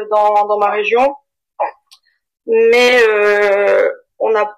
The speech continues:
pas, euh, été plus loin avec elle parce que, euh, ce qu'elle me proposait, ça, ça me convenait pas. Donc oui, on a fait quand même un rendez-vous pour la rencontrer, échanger un petit peu sur le, le, le projet.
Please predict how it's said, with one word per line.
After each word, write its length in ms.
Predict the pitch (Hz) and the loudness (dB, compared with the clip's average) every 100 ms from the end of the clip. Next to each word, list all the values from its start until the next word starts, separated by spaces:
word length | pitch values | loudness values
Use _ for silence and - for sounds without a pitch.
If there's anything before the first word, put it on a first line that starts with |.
| _ | _
pas, 320 | 240 233 233 | 0 2 0
euh, 180 | 214 214 | 0 0
été 260 | 214 214 226 | 0 -2 -6
plus 220 | - 233 | -6 -2
loin 140 | 247 | 0
avec 340 | 240 220 220 240 | 2 0 -2 0
elle 360 | 240 240 247 | 2 2 0
parce 220 | 220 208 - | -4 -6 -8
que, 380 | 233 226 220 | 0 2 2
euh, 40 | 196 | -2
ce 80 | - | -4
qu'elle 180 | 214 214 | -4 -2
me 140 | 202 | -4
proposait, 420 | - - - 453 | -6 -8 0 0
ça, 800 | 523 554 539 508 508 523 453 403 392 - _ | 4 4 4 4 4 4 4 2 -2 -8 _
ça 180 | - 480 | -4 -2
me 100 | - - | -2 -2
convenait 420 | 294 - 285 - - | -6 -4 -4 -4 -2
pas. 280 | 202 277 - _ - _ _ | -2 -2 -6 _ -20 _ _
Donc 140 | 240 | -2
oui, 80 | 277 | 0
on 60 | 254 | 0
a 60 | 226 | 0
fait 120 | 240 | 0
quand 120 | 254 | 0
même 120 | 269 | 2
un 140 | 269 254 | 2 2
rendez-vous 320 | 247 240 285 | 0 -2 -4
pour 140 | 254 233 | -2 0
la 100 | 226 | 0
rencontrer, 420 | 226 226 226 262 262 | 0 -2 -2 2 2
échanger 280 | 254 226 311 | 2 -2 -2
un 120 | 440 | -2
petit 180 | 427 - | -2 -6
peu 100 | 247 | -6
sur 240 | 247 - 233 | -4 -2 0
le, 120 | 220 | 0
le, 580 | 214 415 415 415 403 415 | 0 -6 -8 -6 -6 -6
le 100 | 415 | -8
projet. 560 | - - 427 427 554 | -6 -2 0 0 -4